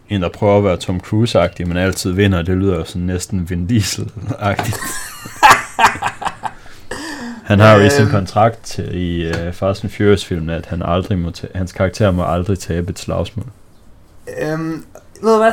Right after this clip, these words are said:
Speaker 2: Vin Diesel, han er faktisk en rigtig god sammenligning til, øh, Salman Khan. Men jeg vil gå endnu længere og sige, du ved, hvordan,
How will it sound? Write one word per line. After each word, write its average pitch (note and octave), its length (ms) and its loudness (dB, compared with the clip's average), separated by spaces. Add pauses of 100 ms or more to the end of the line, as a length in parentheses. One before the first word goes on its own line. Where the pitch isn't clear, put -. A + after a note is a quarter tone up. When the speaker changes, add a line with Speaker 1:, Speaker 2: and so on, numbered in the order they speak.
(120)
Speaker 2:
Vin G3 220 -2
Diesel, A3 320 0
han F3 80 0
er F#3 40 -2
faktisk F3 240 -8
en D3 160 -4
rigtig G3 260 -2
god C#3+ 180 -2
sammenligning C3+ 680 0 (180)
til, A#2+ 440 -2
øh, G#2+ 240 -6
Salman A2+ 460 -6
Khan. C3 480 -6 (420)
Men B2+ 520 -6 (680)
jeg D#3 180 0
vil D3+ 160 -4
gå E3 240 0
endnu F#3 220 0
længere D3+ 320 0
og C3+ 80 -2
sige, D3+ 340 -6 (840)
du D3 60 -6
ved, F3+ 140 -2
hvordan, C#3+ 500 -2